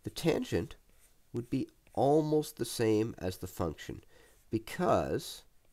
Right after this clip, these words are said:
just a teensy bit off, because when we zoom in this far, the function behaves almost linearly. And if I looked at this distance on the tangent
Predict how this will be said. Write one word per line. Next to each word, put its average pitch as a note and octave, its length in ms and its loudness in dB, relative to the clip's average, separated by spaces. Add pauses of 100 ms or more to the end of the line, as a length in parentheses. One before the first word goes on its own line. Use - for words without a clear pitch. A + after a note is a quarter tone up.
(540)
just - 220 -12
a - 60 -8 (120)
teensy G#3+ 540 -6
bit B2 140 0
off, D#2 360 -2 (480)
because - 300 -6
when D#3 160 6
we E3 180 4
zoom D3+ 320 -2
in C#3+ 280 2
this E3+ 200 0
far, C#3 480 -2 (500)
the C#3 80 -6
function - 580 -4
behaves E2 480 -2 (200)
almost F3 480 -2
linearly. B2 680 0 (1600)
And D#3+ 120 6
if E3+ 140 4
I E3 80 8
looked F#3 260 2
at A2+ 200 4 (400)
this - 440 0
distance - 720 -6 (420)
on F2 180 -4
the D#2 80 -4
tangent - 720 -6